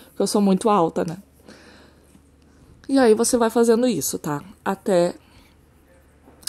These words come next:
o seu, até você desejar, tá? Eu não vou encompridar o, esse detalhe aí pra vocês irem fazendo. E agora a gente arremata fazendo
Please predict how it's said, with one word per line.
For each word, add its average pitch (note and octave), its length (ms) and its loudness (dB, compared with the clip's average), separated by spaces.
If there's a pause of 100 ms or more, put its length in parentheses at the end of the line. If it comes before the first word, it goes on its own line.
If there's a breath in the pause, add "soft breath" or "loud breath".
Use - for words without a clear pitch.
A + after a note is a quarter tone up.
(120)
o G3 100 -4
seu, F3+ 420 4 (1080 soft breath)
até - 240 -2
você F#3 240 0
desejar, G3 540 4
tá? F3 140 -6
Eu F3+ 140 6
não G#3+ 100 6
vou G3+ 160 4
encompridar A3 560 2
o, A3 180 4 (120)
esse G#3 240 2
detalhe F#3+ 400 2
aí F3 140 4
pra F3+ 140 -2
vocês F3 300 0
irem F3 200 0
fazendo. F#3+ 340 -4 (580 loud breath)
E - 40 0
agora A#3 320 6
a - 20 6
gente C4+ 220 2
arremata B3+ 600 2
fazendo A3+ 600 2